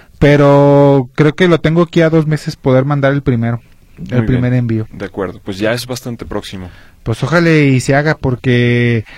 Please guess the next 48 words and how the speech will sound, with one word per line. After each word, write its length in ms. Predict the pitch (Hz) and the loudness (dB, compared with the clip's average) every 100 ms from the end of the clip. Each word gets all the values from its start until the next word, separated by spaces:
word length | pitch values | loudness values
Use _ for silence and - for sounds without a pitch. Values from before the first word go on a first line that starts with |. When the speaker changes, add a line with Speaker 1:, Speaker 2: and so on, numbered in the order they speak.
| - - | -20 -8
Speaker 1:
la 140 | 123 131 | 0 2
verdad 240 | 139 151 | 2 2
me 100 | 190 | 2
da 120 | 185 | 2
muy, 240 | 185 196 196 | 4 2 0
mucha 420 | 165 165 170 208 | -4 -8 -8 -6
emoción 540 | 185 170 135 175 185 190 | -6 -6 -6 -6 -2 2
lo 140 | 190 | 2
desconocido, 880 | 170 - 147 131 131 147 156 135 123 | 0 -2 -4 -4 -2 -2 -2 -2 -4
que 140 | 139 139 | -4 -4
es 80 | |
cuando, 460 | - 165 156 139 123 - - - - _ - | -2 -2 2 2 0 -6 -20 -20 -20 _ -2
primero 340 | 160 160 214 226 | 0 2 2 2
me 80 | |
acuerdo 260 | 202 196 226 | 0 0 0
cuando 220 | 202 180 | 0 -2
me 100 | 165 | -4
salí 240 | 160 151 170 | -4 -4 -4
del 160 | 196 | -2
barrio 260 | 185 190 196 | -2 -4 -4
La 160 | 170 | -4
Perdida 480 | - 143 143 170 220 | -4 -6 -4 -4 -2
<laughs> 60 | 202 | -2
abriendo 360 | 143 147 156 170 | -2 -2 0 0
allá 200 | 160 160 | 0 0
por 580 | 175 170 139 131 123 123 | 0 0 0 -6 -8 -8
Jardines 520 | - 220 147 156 170 | -6 -2 -2 0 -2
Alcalde 400 | 147 127 143 165 | -2 -2 -2 0
la 160 | 160 147 | 0 0
primera, 420 | 143 139 143 185 - - - - | -2 0 -2 -4 -10 -20 -20 -14
pues 160 | 117 | -6
para 180 | - 131 | -2 0
mí 120 | 135 | 0
era 200 | 143 160 | 0 0
tan 220 | 160 143 143 | 0 -4 -4
emocionante 600 | 135 131 135 127 143 160 | -8 -6 -6 -6 -4 -2
abrir 200 | 147 160 | 0 0
una 180 | 165 | 0
sucursal 380 | 160 - 127 143 | -4 -10 -10 -10
y 40 | 143 | -12
decir, 200 | 139 131 | -14 -18
"Chin, 380 | 135 185 214 196 | -20 -18 -14 -14
¿el 120 | 156 | -12
qué 120 | 147 | -10
va 100 | 160 | -10
a 60 | 165 | -8
pasar? 540 | 170 - 139 165 170 | -8 -6 -4 -2 -2
¿Y 380 | 143 131 120 | -2 -4 -6